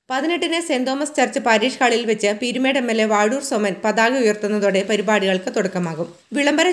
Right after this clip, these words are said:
ജാഥ ഇടുക്കി ജില്ലാ പഞ്ചായത്ത് പ്രസിഡന്റ് കെ ടി ബിനു ഫ്ളാഗ് ഓഫ് ചെയ്യും. ഡയറി എക്സ്പോയുടെ ഉദ്ഘാടനം വൈകിട്ട് അഞ്ചിന് ക്ഷീരവികസന വകുപ്പ്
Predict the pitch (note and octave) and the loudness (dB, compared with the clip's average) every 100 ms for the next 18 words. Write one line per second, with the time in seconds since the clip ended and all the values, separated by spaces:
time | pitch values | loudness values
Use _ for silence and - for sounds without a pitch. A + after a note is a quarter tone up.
0 | E4 C#4+ C#4 B3 G#3+ C#4+ A3+ A#3+ B3+ A#3+ | 0 0 0 -2 -2 -2 -2 0 0 0
1 | A3 A3+ A3+ G3+ G#3 A3 F#3 - A3 A3 | 0 0 -2 -4 -4 -4 -4 0 0 0
2 | C#4 A3 G#3 G3 A#3+ G#3 G#3 G#3+ - E3+ | -2 0 0 -2 2 2 2 -2 -4 -4
3 | E3+ - _ _ - C4 C4 D#4 F4+ D#4+ | -4 -8 _ _ -6 0 0 0 -2 -2
4 | - C4+ C4 A3 A#3+ G#3+ G3+ G3 - A#3 | -2 0 0 0 0 0 0 -4 -2 0
5 | B3+ A3 C4+ A3+ A3 G#3+ - C4 B3+ D4+ | 0 0 0 0 0 -2 -2 0 2 2
6 | C#4+ C#4+ B3+ A#3 G#3+ | 0 -2 0 0 0